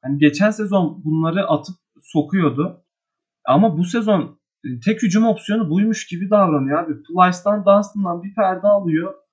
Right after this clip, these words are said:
Sonra gidiyor üçlük atıyor. Yani tamam o boşluk var da abi atamıyorsun yani biraz oynat takımı veya, e, bu şey de başladı yani. Bu, bu hafta o, o da ön plana çıktı tekrardan.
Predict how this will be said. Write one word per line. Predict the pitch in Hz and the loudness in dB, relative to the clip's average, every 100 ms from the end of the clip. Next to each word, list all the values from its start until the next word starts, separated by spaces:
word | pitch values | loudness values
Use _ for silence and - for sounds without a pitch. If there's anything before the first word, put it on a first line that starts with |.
| _ _ _ | _ _ _
Sonra | _ 202 214 208 | _ 2 2 0
gidiyor | 175 180 220 | -4 -4 -2
üçlük | - - - 208 | -2 -2 -8 -4
atıyor. | 202 - 123 | -4 -2 -2
Yani | 127 147 143 | 0 0 -2
tamam | 165 202 175 | 0 0 0
o | 160 | 0
boşluk | 175 175 - 190 - | 0 -2 -4 -8 -4
var | 254 - | -4 0
da | 151 117 - _ _ | 0 -2 -8 _ _
abi | - 147 208 | -4 -4 0
atamıyorsun | 143 143 226 285 262 - 175 | -2 0 -2 0 -2 -2 -2
yani | 175 190 190 | 0 0 -2
biraz | 190 220 175 | 0 0 2
oynat | 165 160 214 - | 0 0 -2 -4
takımı | 208 - 139 117 | -8 -6 -8 -4
veya, | 180 196 170 - _ _ _ - | 0 0 -2 -6 _ _ _ -8
e, | 131 123 117 123 - - - 123 | -4 -2 -2 -4 -8 -10 -14 -6
bu | 151 - | -6 -6
şey | - - 180 196 | -6 -2 0 2
de | 196 | 4
başladı | 151 117 - 107 107 | 4 2 -6 -6 -4
yani. | 104 101 101 92 _ _ _ _ _ _ _ 120 120 | -4 -4 -6 -10 _ _ _ _ _ _ _ _ -8
Bu, | 143 139 | -8 -2
bu | 147 160 | 0 2
hafta | 147 - 131 120 | 0 -2 -6 -4
o, | 135 131 - 147 | -4 -4 -4 -2
o | 143 | 0
da | 139 | 0
ön | 127 | 0
plana | 110 113 107 107 | -2 -2 -4 -4
çıktı | - - - | -10 -14 -10
tekrardan. | 117 113 - 117 113 196 | -8 -6 -2 -2 0 -6